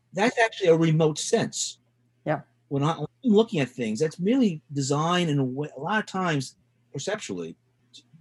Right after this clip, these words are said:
Speaker 1: to deal with things that are more distal, more at a distance. And
Speaker 2: Mm-hmm.
Speaker 1: this is coming from my experimental background and perception, for instance.
Speaker 2: Yeah.
Speaker 1: But we're talking about, you know, it's not as immediate as the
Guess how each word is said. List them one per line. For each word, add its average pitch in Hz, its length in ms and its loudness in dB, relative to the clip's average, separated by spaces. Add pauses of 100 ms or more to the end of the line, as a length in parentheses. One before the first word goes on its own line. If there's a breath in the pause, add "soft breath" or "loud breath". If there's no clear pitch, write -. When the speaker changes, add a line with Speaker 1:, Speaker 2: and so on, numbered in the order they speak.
Speaker 1:
to 147 140 2
deal 156 320 -4
with 156 160 -4
things 151 180 -2
that 135 120 0
are 117 80 -2
more 120 280 -8
distal, 131 300 2
more 110 180 -8
at 101 80 -4
a 90 80 -4
distance. - 600 -6 (360)
And 185 120 -2
Speaker 2:
Mm-hmm. 226 140 0
Speaker 1:
this 135 100 0
is 131 60 -2
coming 123 180 -2
from 120 140 -10
my 113 80 -4 (320)
experimental 147 520 4
background 117 440 0
and 101 100 -6
perception, 107 520 -2
for 90 180 -8
instance. 73 440 -14 (140)
Speaker 2:
Yeah. 156 140 0
Speaker 1:
But - 120 2
we're 143 120 6
talking 175 360 0 (200)
about, 139 140 -10 (360)
you 160 60 0
know, 135 160 2 (100)
it's 147 160 -6
not 175 180 2
as 156 200 2
immediate 143 680 2
as 127 260 -2
the 110 120 -10